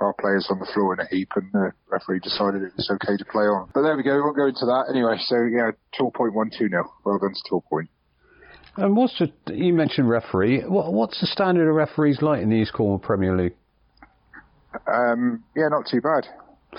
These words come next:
Speaker 1: Not too bad.
Speaker 2: <laughs>
Speaker 1: Ev-, I mean, I think the, the winning team obviously prefers the referee to the losing team.
Speaker 2: <laughs> Yeah,
Speaker 1: But
Speaker 2: that's
Speaker 1: yeah,
Speaker 2: it.
Speaker 1: it's, it's not too bad. It depends on the day, I think, sometimes.
Speaker 2: And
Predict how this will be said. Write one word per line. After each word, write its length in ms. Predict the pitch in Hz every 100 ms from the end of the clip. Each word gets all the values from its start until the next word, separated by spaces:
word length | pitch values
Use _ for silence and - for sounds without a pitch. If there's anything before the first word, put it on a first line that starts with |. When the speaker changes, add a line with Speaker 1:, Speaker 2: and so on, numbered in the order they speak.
| -
Speaker 1:
Not 280 | 147 - 147
too 100 | 123 120
bad. 240 | 139 135 -
Speaker 2:
<laughs> 60 | -
Speaker 1:
Ev-, 280 | 143 117
I 80 | 107
mean, 200 | 135 131
I 80 | 127
think 160 | - 131
the, 180 | 123 117
the 80 | 117
winning 300 | 123 127 120 -
team 160 | 123 117
obviously 440 | 117 110 - 117
prefers 500 | - 110 - 117 110 -
the 60 |
referee 420 | 104 110 - 107 107
to 60 | 104
the 80 | 104
losing 340 | 107 104 - - -
team. 160 | 147 -
Speaker 2:
<laughs> 0 |
Yeah, 340 | 135 110 127 101 -
Speaker 1:
But 100 | 101
Speaker 2:
that's 140 | 104
Speaker 1:
yeah, 140 | 120
Speaker 2:
it. 60 | -
Speaker 1:
it's, 240 | - - 113
it's 160 | 104
not 160 | 113 98 -
too 120 | 95
bad. 200 | 101 110 -
It 120 | 107 101
depends 360 | - 123 117
on 120 | 117 110
the 60 |
day, 180 | 107 113
I 100 | 90 -
think, 180 | 107 104
sometimes. 520 | 104 101 110 104 - - - -
Speaker 2:
And 300 | 160 165